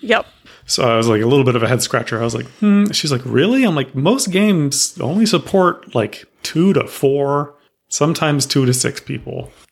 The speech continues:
Speaker 1: Yeah, I'd say two to six is a pretty, pretty normal player count.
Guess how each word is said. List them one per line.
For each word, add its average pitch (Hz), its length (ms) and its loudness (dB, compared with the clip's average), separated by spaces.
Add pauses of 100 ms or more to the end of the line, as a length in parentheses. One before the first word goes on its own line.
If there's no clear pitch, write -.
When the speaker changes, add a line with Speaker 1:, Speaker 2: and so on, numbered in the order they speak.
(160)
Speaker 1:
Yeah, 285 120 0
I'd 440 140 -2
say 453 140 2
two 349 180 0
to 285 80 0
six 226 300 -2
is 185 100 -8
a 202 40 -6
pretty, 196 540 -6 (160)
pretty 214 180 -6
normal 185 600 -2 (100)
player 208 260 -6
count. 196 380 -8